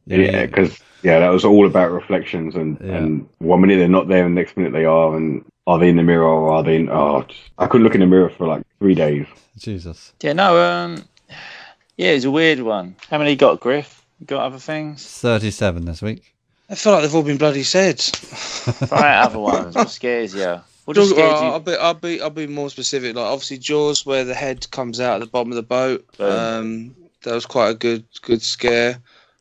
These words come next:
Speaker 4: Um, yeah, I had Wreck. Um, I had, um, well, 'cause it scared me as a kid, like, Return to Oz, when the Queen kinda, like, jumped up with no head on.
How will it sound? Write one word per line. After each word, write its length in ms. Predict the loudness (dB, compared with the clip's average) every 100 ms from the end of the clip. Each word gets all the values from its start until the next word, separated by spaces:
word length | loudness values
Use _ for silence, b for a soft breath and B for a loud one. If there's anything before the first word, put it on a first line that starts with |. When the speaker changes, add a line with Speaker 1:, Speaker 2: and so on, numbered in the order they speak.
| _ -8
Speaker 4:
Um, 420 | -4 -2 -2 -2
yeah, 160 | -2 2
I 40 |
had 160 | 0 0
Wreck. 540 | -2 0 -2 -6 -18 -18 _ -12
Um, 560 | -6 -4 -4 -4 -8 -6
I 120 | 0
had, 260 | 2 2 2
um, 320 | 0 0 -4
well, 240 | 0 0 -2
'cause 240 | -8 -8
it 60 | -8
scared 320 | -2 -2 -2
me 80 | -6
as 100 | -10
a 60 |
kid, 400 | -10 -6 -6 -6
like, 380 | -6 -4 -4 -8 _ -16
Return 340 | -10 -4 -4
to 180 | -4 -2
Oz, 260 | 0 0 -4
when 160 | -4 -4
the 60 | -6
Queen 400 | -4 -2 -2 -4
kinda, 280 | -4 -4
like, 160 | -4 -4
jumped 320 | -2 -2 -2
up 160 | -2 -2
with 80 | -2
no 140 | -4
head 200 | -2 -2
on. 260 | 0 -2